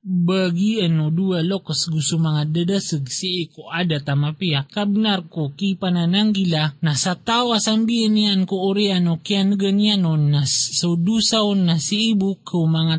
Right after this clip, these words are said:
tao a pemanambion mataan na swalla na pekeneg ang matao, pepakaneg ang matao. Na sa tao aad na kawanian kumitanan akaribat udi na kandusa na gunian siran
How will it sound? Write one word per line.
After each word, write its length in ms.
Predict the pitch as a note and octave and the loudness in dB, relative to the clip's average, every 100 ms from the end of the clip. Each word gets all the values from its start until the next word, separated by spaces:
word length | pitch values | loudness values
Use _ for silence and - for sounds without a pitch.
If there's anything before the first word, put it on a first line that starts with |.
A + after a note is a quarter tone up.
| - | -2
tao 320 | G3 G3 G#3 D#3+ | -2 0 -2 -2
a 260 | D3+ C#3+ | 0 0
pemanambion 1400 | C#3 - G#3 G#3 G3+ G3 F#3 F#3+ G#3+ G#3+ G3+ F#3+ E3+ C#3+ | -2 -2 0 2 2 2 2 2 2 2 0 0 2 2
mataan 800 | D3 F3 F#3 - F#3+ F#3 F#3+ E3+ | 2 2 0 -2 -4 0 2 2
na 20 | |
swalla 580 | - E3+ F3 F#3+ G3 G#3+ G#3 | 0 0 0 0 0 0 0
na 160 | D3+ C#3+ - - | -2 -2 -10 -12
pekeneg 560 | - - A3+ A3+ G3+ G#3+ | -8 -2 0 0 -2 -2
ang 160 | F3+ E3 | 0 2
matao, 560 | D#3+ D#3+ F3 D3+ C3+ A#2 | 2 0 -2 0 0 -2
pepakaneg 800 | - F3+ - F3+ F#3+ G#3 G#3+ G#3 - | -2 -4 -2 -2 0 0 0 -2 -6
ang 200 | - D3 D3 | -4 0 0
matao. 480 | C#3+ D3 A#2+ A#2 A2+ | -2 -4 -4 -6 -4
Na 160 | D3 C#3 | -2 0
sa 160 | - | -2
tao 400 | D#3 - G#3 A3+ | -4 -2 -2 0
aad 400 | F#3+ E3 G3+ G#3+ | -2 -2 -2 0
na 240 | A3 G#3 F3 | 2 0 -2
kawanian 880 | - F#3+ F#3+ F#3+ G3 G3+ F#3 E3+ - | -2 0 2 2 2 2 2 0 -2
kumitanan 1040 | E3 E3 F3+ F#3+ G3 G3+ G#3+ G#3+ G3+ F#3 | 0 2 2 2 -2 -2 0 2 0 -2
akaribat 720 | E3+ - F3+ F#3+ F3+ D#3+ D#3 | -4 -4 -2 0 0 -2 -2
udi 240 | E3 F3+ F#3+ | -2 2 2
na 160 | E3 | 0
kandusa 720 | - - F#3 F#3+ F#3 - D#3+ | -2 0 0 2 0 0 0
na 160 | C#3+ C#3+ | 2 2
gunian 560 | D3 E3 F3+ F#3 F3 D#3+ | 0 0 2 2 2 0
siran 480 | - G#3+ G3 F#3+ | 0 0 0 -2